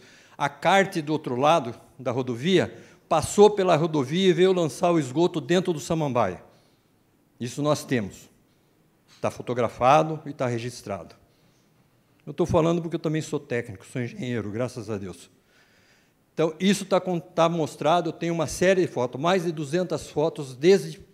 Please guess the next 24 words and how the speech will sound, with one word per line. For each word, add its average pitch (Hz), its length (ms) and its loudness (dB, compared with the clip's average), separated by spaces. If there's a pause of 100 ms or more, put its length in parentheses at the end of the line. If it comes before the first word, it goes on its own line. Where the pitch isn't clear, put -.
(480)
da, 139 540 -2
do 143 300 -10
que 175 100 -4
aconteceu. 143 640 -6 (800)
E 233 80 -6
com 247 200 -2
esse 226 380 0
negócio 151 480 0
das 131 240 0
águas 151 300 4
pluviais, 131 720 -2 (360)
me 165 80 -4
assustou 190 500 -2
mais 190 380 0
ainda, 127 400 -4 (1200)
porque 208 460 2
falaram 185 680 2
que 180 160 -8
iam 175 240 0
colocar 151 840 -2 (300)
uma 156 640 0 (340)
lagoa 175 440 4
de 160 120 -2
contenção 151 840 -4